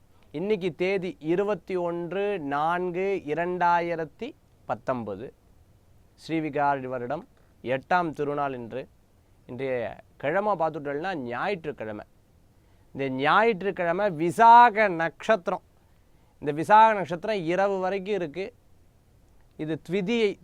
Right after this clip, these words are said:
திதி, மத்தியானம் மூணு மணி சொச்சம் வரைக்கும் இருக்கு. ஆக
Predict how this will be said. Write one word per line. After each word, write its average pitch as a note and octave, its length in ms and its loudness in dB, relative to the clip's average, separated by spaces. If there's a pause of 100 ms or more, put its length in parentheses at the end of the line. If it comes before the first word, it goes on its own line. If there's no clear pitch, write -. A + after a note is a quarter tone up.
திதி, F3+ 280 -4 (220)
மத்தியானம் F3 500 -2
மூணு F#3+ 320 -2
மணி F#3+ 180 -2
சொச்சம் E3+ 340 -4
வரைக்கும் E3 280 -6
இருக்கு. C#3 280 -8 (640)
ஆக F3 340 2